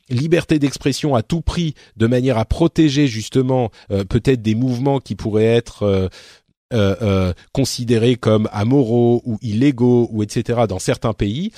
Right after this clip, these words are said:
eh ben on va autoriser peut-être plus qu'on ne devrait pour, euh, euh, plutôt s'aventurer du côté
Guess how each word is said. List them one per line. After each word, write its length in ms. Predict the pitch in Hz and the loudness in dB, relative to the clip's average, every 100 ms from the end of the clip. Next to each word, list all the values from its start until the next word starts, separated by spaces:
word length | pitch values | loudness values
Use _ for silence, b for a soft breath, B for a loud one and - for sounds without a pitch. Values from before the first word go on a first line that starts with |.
| B B | B B
eh 100 | 101 | 0
ben 100 | 135 | 0
on 120 | 147 | 2
va 220 | 117 135 | 2 2
autoriser 580 | 139 156 147 135 117 139 | 0 0 -2 -2 -2 -2
peut-être 380 | - 117 113 - | -2 -2 -2 -4
plus 340 | - 175 175 | -6 -6 -6
qu'on 160 | - 123 | -6 -6
ne 100 | 104 | -2
devrait 460 | 104 98 104 151 208 B B | -2 0 0 -2 -2 B B
pour, 340 | - 123 123 101 - | -2 0 2 -2 -6
euh, 140 | 110 - | -6 -6
euh, 320 | 127 107 98 120 - - 135 _ - | -10 -8 -8 -12 -14 -20 _ _ -12
plutôt 380 | 117 - 175 196 | -10 0 2 2
s'aventurer 760 | 147 117 123 110 123 117 175 | 2 0 -2 -4 -2 0 0
du 160 | 151 123 | 0 -2
côté 480 | - 113 - 156 | 0 0 0 -2